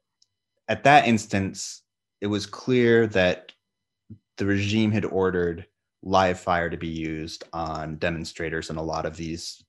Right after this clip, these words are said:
interior towns and cities where people were protesting.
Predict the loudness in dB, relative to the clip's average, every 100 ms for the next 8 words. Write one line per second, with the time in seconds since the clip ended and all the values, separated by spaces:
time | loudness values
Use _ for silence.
0 | _ _ -8 -8 -6 -4 -4 -6 -6 -8
1 | -8 -10 -8 -10 -10 -12 -10 -8 -8 -8
2 | -8 -10 -12 -14 -18 -18